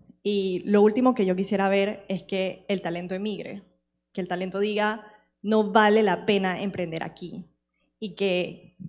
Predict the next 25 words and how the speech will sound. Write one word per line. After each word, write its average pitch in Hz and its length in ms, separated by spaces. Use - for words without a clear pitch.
el 208 180
Steve 247 320
Jobs 247 300
que 214 140
no 214 160
conocemos 208 760
todavía 208 520
o 202 100
que 165 520
está 208 440
en 233 80
la 214 60
escuela 214 640
decida 262 600
irse 247 180
a - 20
Estados 277 300
Unidos 254 400
y 208 40
decida 220 260
irse 240 180
a 233 40
Europa, 233 460
porque 196 520
el, 233 600